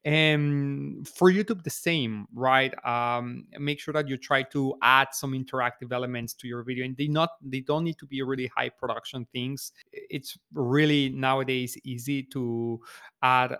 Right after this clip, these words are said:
um, graphics, stickers, gifs, you name it, to your videos just to add, uh, extra, an extra layer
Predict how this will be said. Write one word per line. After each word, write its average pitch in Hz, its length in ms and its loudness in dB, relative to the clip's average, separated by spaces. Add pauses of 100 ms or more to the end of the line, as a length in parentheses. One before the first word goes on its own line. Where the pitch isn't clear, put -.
um, 113 760 2 (120)
graphics, 135 520 0
stickers, 131 800 -6
gifs, 135 560 0
you 151 140 -2
name 143 300 0
it, 107 240 -8
to 127 100 -8
your 120 160 -2
videos 117 600 -4 (400)
just 131 280 -4
to 135 100 0 (200)
add, 123 320 2 (260)
uh, 117 300 -2 (100)
extra, 113 1040 -2
an 127 100 -8
extra 131 300 -6
layer 120 460 -4